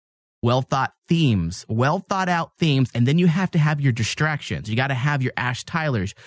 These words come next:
You have to have your, your Klingon war. You have to have all these things so that you can throw people off the scent so they don't focus on what you're actually working towards. So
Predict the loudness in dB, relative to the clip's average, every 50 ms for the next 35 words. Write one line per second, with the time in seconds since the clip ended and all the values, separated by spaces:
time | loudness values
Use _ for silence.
0 | -18 _ -8 -4 -2 -2 -4 -2 -2 -2 0 0 0 -2 0 0 0 0 0 -2
1 | -4 -12 -20 -20 _ -2 -2 0 0 -2 -2 0 2 4 4 4 2 2 2 2
2 | 2 2 2 2 2 2 4 4 4 4 2 2 2 0 -2 -6 -12 -20 _ _
3 | _ _ _ _ _ _ _ -2 -2 -2 0 -2 -4 -2 -2 0 0 0 -2 -2
4 | 0 2 2 2 2 0 0 0 0 2 4 4 2 2 0 -6 -8 -4 0 2
5 | 2 4 4 2 2 0 0 -2 0 0 0 -2 -2 -6 -10 _ _ _ 2 2
6 | 2 2 0 0 0 0 0 0 0 0 0 0 0 0 0 -2 0 0 0 0
7 | -2 -2 -4 -4 -4 -4 -2 -2 0 0 0 0 -2 -4 -8 -6 -4 -2 0 0
8 | 0 2 0 0 -2 -4 _ _ _ 0 2 2 2 2 0 0 -2 -2 -4 -2
9 | 0 2 4 4 4 4 2 0 -2 -4 -4 -4 -4 -4 -4 -4 -4 -4 -2 -2
10 | 0 0 2 0 0 0 0 -2 -2 -2 -4 -6 -6 -6 -8 -12 -14 -16 -20 -20
11 | _ _ _ _ _ _ _ 0 0 2 2 0